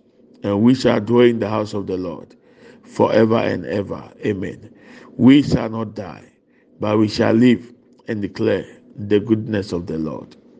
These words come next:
Amen and amen. Yɛkyɛ adom sɛm. Yɛn nyinaa nsa nka Awurade Yesu Kristo adom. Onyankopɔn dɔ.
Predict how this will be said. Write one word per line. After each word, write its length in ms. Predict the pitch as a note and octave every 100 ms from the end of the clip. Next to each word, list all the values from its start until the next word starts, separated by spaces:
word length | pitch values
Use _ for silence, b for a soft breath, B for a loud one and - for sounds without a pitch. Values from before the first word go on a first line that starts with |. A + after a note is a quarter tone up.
| - -
Amen 320 | A#2 G#2 G2+
and 180 | F2 E2+
amen. 320 | D#2+ C2+ G#1+ - - B B B B -
Yɛkyɛ 380 | A2 A2 B2+ G#2+
adom 160 | G2+
sɛm. 300 | G2 F2 C#2+ - _ B B B B
Yɛn 180 | - B2 C3
nyinaa 280 | B2 A#2+ A#2
nsa 300 | A#2 B2 A#2
nka 300 | A2+ A#2 -
Awurade 340 | G#2+ G#2+ G#2 G#2+
Yesu 240 | A2+ -
Kristo 320 | G#2+ G#2 -
adom. 520 | E2 E2 F#2+ F#2+ F#2+ - - - B B B B
Onyankopɔn 840 | - C3 C3 B2 C#3+ C3 A#2+ A#2
dɔ. 260 | A2 E2 C2